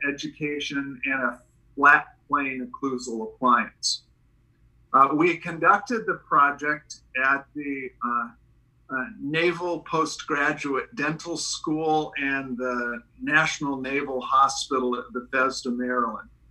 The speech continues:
Um, uh, and we had a protocol where a person who was not aware of the condition to whom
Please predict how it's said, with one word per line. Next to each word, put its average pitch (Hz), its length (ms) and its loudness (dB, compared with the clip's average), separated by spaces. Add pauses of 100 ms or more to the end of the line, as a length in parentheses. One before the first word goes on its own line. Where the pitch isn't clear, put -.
(680)
Um, 120 360 2 (680)
uh, 117 280 -2 (880)
and 135 380 2 (100)
we 135 360 -4
had 135 460 10 (180)
a 123 240 0 (300)
protocol 147 960 0
where 135 600 -6 (120)
a 123 60 -8
person 156 600 -8
who 135 260 -10
was 123 400 -6
not 143 300 0
aware 151 400 0
of 139 200 -6
the 127 60 -14 (100)
condition 135 680 -10 (140)
to 127 80 -6
whom - 380 -10